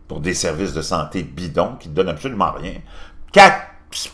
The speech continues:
quarante-cinq, cinquante, soixante pour cent de la population, comme moi puis toi,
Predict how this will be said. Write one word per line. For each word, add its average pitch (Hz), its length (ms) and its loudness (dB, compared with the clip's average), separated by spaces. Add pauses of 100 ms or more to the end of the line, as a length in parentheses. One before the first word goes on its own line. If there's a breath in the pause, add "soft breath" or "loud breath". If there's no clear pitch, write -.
(120)
quarante-cinq, 175 760 8
cinquante, 160 440 2
soixante 170 400 6
pour 127 140 2
cent 160 120 6
de 143 40 4
la 120 60 8
population, 101 640 4 (260 loud breath)
comme 98 220 6
moi 113 240 4
puis - 140 -10
toi, 107 420 2